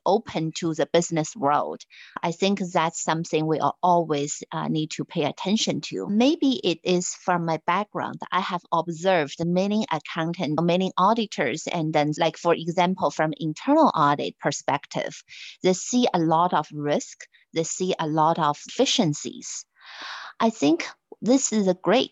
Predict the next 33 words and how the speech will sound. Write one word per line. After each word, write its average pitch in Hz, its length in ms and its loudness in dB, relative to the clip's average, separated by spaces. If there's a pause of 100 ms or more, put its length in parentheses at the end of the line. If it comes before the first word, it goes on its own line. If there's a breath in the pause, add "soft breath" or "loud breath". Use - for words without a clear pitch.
because 180 340 2
the 165 140 2
business 185 580 2
needs 185 380 6
someone 160 480 2
to 175 160 -4
examine 160 600 2 (220 loud breath)
where 165 400 4
it 170 180 -2
need 170 260 2
to 160 120 -6
be 156 180 -4
improved. 156 600 0 (120)
At 196 200 2
the 202 100 4
same 285 400 2
side, 151 400 0 (600)
other 247 340 2
than 226 220 0
those 170 440 -2 (200)
concentrate 190 760 0
on 156 160 0
those 160 300 0
risks 170 500 0
and, 160 220 0
uh, 147 400 0
inefficiencies, - 1080 -2 (460 loud breath)
I 208 100 2
think 269 320 2
what 220 360 0
we're 196 140 6
looking 208 440 0
for 156 300 2